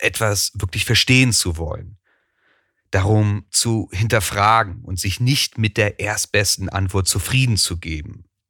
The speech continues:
Man kann sich bewusst Fragen stellen.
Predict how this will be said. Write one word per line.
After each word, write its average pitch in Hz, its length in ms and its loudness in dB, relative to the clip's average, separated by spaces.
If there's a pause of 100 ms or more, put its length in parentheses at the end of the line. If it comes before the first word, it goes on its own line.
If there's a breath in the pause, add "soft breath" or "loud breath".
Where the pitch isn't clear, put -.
(600)
Man 92 140 -2
kann 117 180 2
sich 113 160 -2
bewusst 104 460 2
Fragen 143 420 2
stellen. - 640 -6